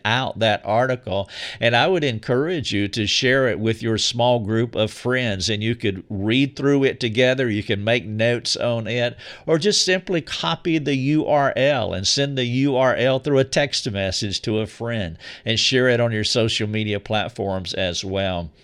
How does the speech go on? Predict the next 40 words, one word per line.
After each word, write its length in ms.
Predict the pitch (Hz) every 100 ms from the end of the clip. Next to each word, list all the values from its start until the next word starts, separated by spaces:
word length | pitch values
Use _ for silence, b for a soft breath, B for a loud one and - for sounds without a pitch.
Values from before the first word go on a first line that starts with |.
| b
The 200 | 110 123
title, 680 | 120 151 143 143 143 151 143 B B B
"The 200 | 110 120
Reason 880 | 107 110 143 165 156 135 151 143 101
God 460 | 120 135 135 139 110
Wants 480 | 113 131 127 -
You 300 | 113 127 127
to 120 | 123 120
Be 240 | 110 113
a 140 | 117
Fragile 720 | 120 - 120 117 117 113 110
Jar 480 | 107 87 110 113 113
of 260 | - 107 -
Clay." 580 | - 113 110 110 110 95 B B B
And 120 | 113
so 160 | - 117
let's 260 | 117 123
get 320 | 110 120 110 -
into 460 | 107 113 117 101
it. 120 | 95 107
The 80 |
passage 580 | 117 139 202 - 160 107
that 200 | 123 113
I 160 | 123 139
am 200 | 143 117
going 260 | 120 120 117
to 100 | 104
consider 560 | 110 - 143 147 127
here 360 | 95 98 95 104
over 320 | 107 113 107
the 120 | 104
next 340 | 110 113 - -
few 180 | 117
moments, 520 | 101 107 117 107 98 113
and 100 | 120
I'm 80 |
going 160 | 147 165
to 80 | 117
read 460 | 98 113 127 139 -
it 300 | 131 135